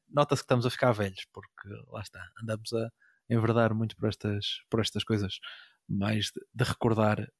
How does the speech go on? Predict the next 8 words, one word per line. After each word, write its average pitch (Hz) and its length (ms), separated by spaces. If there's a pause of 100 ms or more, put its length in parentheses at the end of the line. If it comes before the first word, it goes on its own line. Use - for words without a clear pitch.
(600)
de 131 120
recordar 123 380
o 117 60
passado. 104 380 (520)
Ah, 143 720 (140)
vamos 180 260
falar 107 380
sobre, - 480